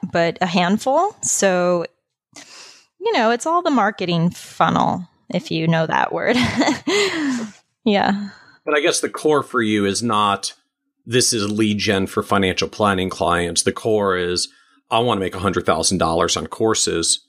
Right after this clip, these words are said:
Speaker 2: comma, and if a couple people end out upselling into fin-, full financial plans as well, awesome, then, then, uh,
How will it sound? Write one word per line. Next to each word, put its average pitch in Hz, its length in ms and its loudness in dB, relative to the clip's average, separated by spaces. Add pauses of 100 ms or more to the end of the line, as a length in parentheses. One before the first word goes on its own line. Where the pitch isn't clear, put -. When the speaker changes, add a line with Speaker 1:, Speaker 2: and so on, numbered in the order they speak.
(420)
Speaker 2:
comma, 101 480 0
and 92 220 0
if - 100 -4
a - 40 -2
couple 90 280 0
people 90 520 -2
end 90 180 0
out 87 240 2
upselling 82 480 0
into 78 140 -2
fin-, 90 260 -2
full 98 220 2
financial 85 380 0
plans 80 300 -2
as 82 120 -8
well, 113 420 0
awesome, 85 400 0
then, 82 260 0
then, 82 280 -2
uh, 85 380 -2